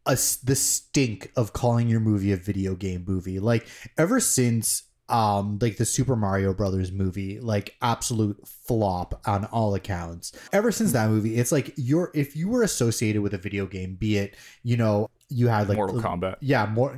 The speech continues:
Speaker 1: Well, you know, the first Mortal Kombat.
Speaker 2: No, I was gonna say, actually, the Mortal Kombat movies, I, I mean, it's not great,
Speaker 1: The
Speaker 2: but
Speaker 1: first one, the rest of
Speaker 2: the
Speaker 1: them are
Speaker 2: fir-,
Speaker 1: shit.
Speaker 2: uh, I haven't even seen, I've only seen the first one. Like, Mortal Kombat. Da, da, da,
Speaker 1: Yeah,
Speaker 2: da,
Speaker 1: that,
Speaker 2: da,
Speaker 1: like, but, like,
Speaker 2: da,
Speaker 1: you had, like, the Street Fighter movie. You had, like, the Resident Evil movies were all, like, mediocre to not so good.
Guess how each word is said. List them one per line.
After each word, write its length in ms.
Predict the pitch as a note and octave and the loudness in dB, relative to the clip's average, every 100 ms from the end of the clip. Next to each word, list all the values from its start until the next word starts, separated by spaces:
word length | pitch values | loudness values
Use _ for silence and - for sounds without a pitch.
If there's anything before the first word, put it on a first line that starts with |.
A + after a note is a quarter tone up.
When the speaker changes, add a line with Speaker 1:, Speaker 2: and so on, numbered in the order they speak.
| D3 | -10
Speaker 1:
Well, 300 | F3+ E4 F4 | -6 -2 0
you 100 | F#4+ | 0
know, 160 | F#4+ G4 | 0 0
the 240 | G4+ G4 | 0 -2
first 240 | - F#4+ F4+ | 2 2 2
Mortal 200 | F4+ E4+ | 0 0
Kombat. 140 | - C#4+ | 0 0
Speaker 2:
No, 60 | |
I 160 | - D4 | 2 2
was 100 | C#4+ | 2
gonna 140 | F3 | 0
say, 160 | D3+ D#3 | 0 0
actually, 160 | A#2 | 0
the 60 | C3+ | -2
Mortal 260 | G3+ A3+ C4+ | -2 -2 -2
Kombat 60 | |
movies, 280 | C4 G#3 F3+ | -2 -2 0
I, 120 | E3+ | -2
I 200 | A3+ D4 | -2 -4
mean, 120 | D4 | -4
it's 100 | B3 | -2
not 180 | C4+ F3 | -2 -2
great, 220 | G#2+ A#2 | -2 2
Speaker 1:
The 80 | D#3 | 4
Speaker 2:
but 60 | C3+ | 2
Speaker 1:
first 360 | - D3 B2 | 2 2 2
one, 260 | B2+ A2 G#2 | 2 0 0
the 80 | G#2 | 0
rest 240 | A2 A2 | 0 0
of 60 | G#2 | -2
Speaker 2:
the 60 | - | -2
Speaker 1:
them 100 | G3 | -2
are 20 | |
Speaker 2:
fir-, 60 | - | -4
Speaker 1:
shit. 280 | - - A#2+ | -10 -4 -2
Speaker 2:
uh, 200 | C3 B2+ | 0 0
I 40 | |
haven't 260 | B2 A#2 G#2+ | 0 0 -2
even 160 | F#2+ F#2 | -6 -6
seen, 160 | - | -4
I've 120 | G2+ | -2
only 120 | G#2 G2 | -2 -4
seen 140 | G#2 | -6
the 80 | F#2+ | -4
first 200 | F2+ - | -4 -6
one. 140 | F2+ | -6
Like, 140 | A2+ G#3+ | -6 -6
Mortal 580 | C#4+ C4 - B3+ A#3+ | -6 -4 -4 -6 -6
Kombat. 480 | - B3 A#3+ A3 G3+ | -6 -8 -6 -4 -4
Da, 240 | F3+ F3+ F3 | -4 -8 -8
da, 220 | F3 F3 | -10 -2
da, 60 | |
Speaker 1:
Yeah, 360 | F3 E3 A#2 - | 2 2 2 -2
Speaker 2:
da, 180 | A3+ C4+ | 0 2
Speaker 1:
that, 100 | F#3+ | 2
Speaker 2:
da, 60 | |
Speaker 1:
like, 200 | G3 F#3 | 2 2
but, 80 | F3 | 2
like, 120 | D3+ | 0
Speaker 2:
da, 60 | D3+ | 0
Speaker 1:
you 60 | D#3 | 0
had, 160 | E3 | 0
like, 140 | D#3+ - | 0 -2
the 80 | |
Street 340 | A2 - C#3+ - | -4 -2 -4 -2
Fighter 360 | C#3+ C3+ C3+ | 0 2 2
movie. 880 | B2+ B2+ B2+ B2+ A#2+ B2+ B2+ B2 A#2 - - | 2 2 4 4 4 2 4 2 0 -6 -14
You 180 | B2 B2 | -2 2
had, 300 | B2 B2 A#2+ | 4 2 2
like, 140 | B2+ - | -2 -2
the 80 | |
Resident 540 | D3+ F#3+ F3+ F3+ D3+ C#3+ | 0 0 0 0 -2 -4
Evil 400 | C#3 D3 C3+ D3 | -2 0 2 2
movies 480 | C3 C3 B2+ C#3 A2+ | 2 2 2 0 2
were 180 | A#2+ A#2+ | 0 2
all, 380 | A#2+ A#2+ A#2+ A2 | 2 4 2 2
like, 240 | G#2 A2 | -2 -2
mediocre 800 | G#2+ G#2+ G#2+ G#2 G2+ F#2+ A2 G#2 | -6 -2 0 2 0 0 -2 -2
to 140 | - | -4
not 340 | G2 G2 G2 - | -6 -6 -4 -4
so 320 | G#2 G2 F#2 | -2 -2 -2
good. 580 | G#2+ G2+ G2 G2 G2 | 0 2 4 4 2